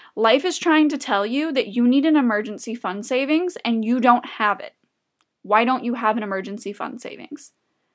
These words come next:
This is vital. This is so important. This is something no one taught me about.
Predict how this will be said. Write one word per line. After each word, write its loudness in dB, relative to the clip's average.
This 2
is 2
vital. 2
This -4
is -4
so 0
important. -4
This -6
is -6
something 0
no 4
one -4
taught -2
me -8
about. -10